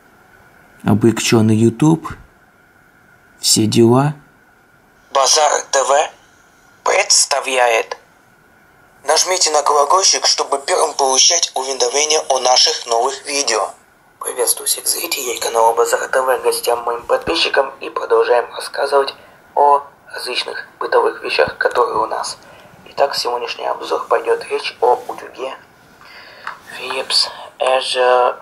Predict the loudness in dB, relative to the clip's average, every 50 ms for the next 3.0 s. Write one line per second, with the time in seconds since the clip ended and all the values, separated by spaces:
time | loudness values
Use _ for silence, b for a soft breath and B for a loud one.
0 | -4 -4 -4 -2 -2 -2 0 0 -2 -4 -4 -10 -8 -6 -4 -2 0 0 0 0
1 | 0 -2 -4 -4 -4 -4 -4 -2 -2 0 0 0 2 2 2 2 2 0 -4 -14
2 | -20 -20 -20 _ _ b b b b b b _ -18 -16 -12 -6 -2 0 0 -2